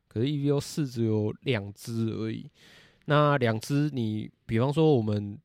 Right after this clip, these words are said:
固定班底就三个人了嘛，那就算就算我们仿照台通模式访问的时候，只有两个主持人跟一个来宾，那，那也还是有三个人啊，所以你还是最少最少一定还是要有三支麦克风嘛。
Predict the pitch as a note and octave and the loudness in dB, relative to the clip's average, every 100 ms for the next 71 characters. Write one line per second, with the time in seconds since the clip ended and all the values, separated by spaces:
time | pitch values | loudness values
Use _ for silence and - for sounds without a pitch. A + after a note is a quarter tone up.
0 | _ D3+ C#3+ C#3+ C#3 B2+ G2+ A#2+ - A2 | _ 2 4 4 2 2 0 0 0 -2
1 | A2 G#2 F2+ F2+ - F#2+ - _ - - | -2 -4 -6 -10 -14 -14 -18 _ -20 -20
2 | - C#3+ C3 - C#3 D#3+ C#3 C3 B2 A#2 | -8 0 0 2 2 6 6 6 0 -4
3 | A2 _ _ - - D3 E3+ C3 A2 - | -8 _ _ -14 2 4 6 4 2 -2
4 | G2+ A2 B2+ A#2+ A2+ A#2 A#2 A2+ G#2+ - | -4 0 0 0 0 0 0 -2 -2 0
5 | A#2+ G#2+ A2 A#2 C3 A2+ - G#2+ B2 A#2 | 0 0 -2 -2 0 -2 0 0 2 2
6 | - - - - A2+ A#2+ A#2 G2+ G#2+ - | -2 -20 -20 -2 0 2 2 0 -4 -4
7 | G2 - G#2+ G#2 A2 A2 G#2 G2+ G2 A#2 | -4 -4 -4 -2 -4 -2 -2 -2 -4 -6
8 | A2 A#2+ - C#3 A#2+ - D3 C3 G#2 G2+ | -8 -8 -4 0 0 -2 -2 0 0 -2
9 | G2+ - A2+ - A2 G#2+ A2 G#2+ - G2 | -4 -2 -2 -2 -6 -4 -6 -8 -12 -16
10 | D3+ - B2+ A#2+ G#2 A2+ G#2+ C3 B2 - | -8 0 0 0 -2 -2 -2 0 -2 -4
11 | - - - - _ - C#3+ A2 C3+ C3+ | -18 -20 -20 -20 _ 0 2 2 2 0
12 | G2+ G2+ B2 A#2 G#2+ - A#2+ G#2 - G#2+ | 0 -2 -2 -4 -6 -4 -4 -4 -6 -10
13 | G2 G#2+ G#2+ G2 - F#2 - G#1 A1 | -10 -10 -6 -6 -6 -8 -8 -12 -14